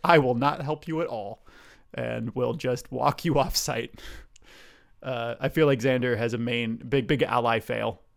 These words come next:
here. Um, because, you know, like, and that's, that's the thing. Nobody feels secure in their, like, role at work. Like, everybody's constantly worried that they're going to lose points at work.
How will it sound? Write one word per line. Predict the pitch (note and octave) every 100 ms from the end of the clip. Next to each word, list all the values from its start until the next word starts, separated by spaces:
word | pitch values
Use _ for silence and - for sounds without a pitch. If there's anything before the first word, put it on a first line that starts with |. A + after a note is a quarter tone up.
| _ _ -
here. | A#2+ A2+ - _ _ _ _ _ _ - _ _ - _ _ - - - -
Um, | A2+ A2 A2 - - - - - -
because, | F3 G#3+ G3+
you | C4+
know, | A#3+
like, | A3 G#3
and | G#3
that's, | G#3
that's | A3 G#3
the | F#3+
thing. | A3 - - - - - - - - - - - -
Nobody | F3+ A3 B3+ F#3+ C#3+
feels | - D3+ C#3+ C#3 A2 -
secure | - - D#3 C#3+
in | C3+
their, | C3 B2+ A2 - -
like, | D3 A#2
role | C#3 A#2+
at | A2+
work. | A#2 A2+
Like, | A#2+
everybody's | C#3 D3+ B2+ A#2+
constantly | C3 B2+ C3
worried | A#2 A#2+ A2+ A2+
that | A#2
they're | A#2+ A2+
going | A#2+ A2 A2
to | - A#2+
lose | A2+ A2+
points | - A#2 A2+
at | -
work. | A#2+ A2 -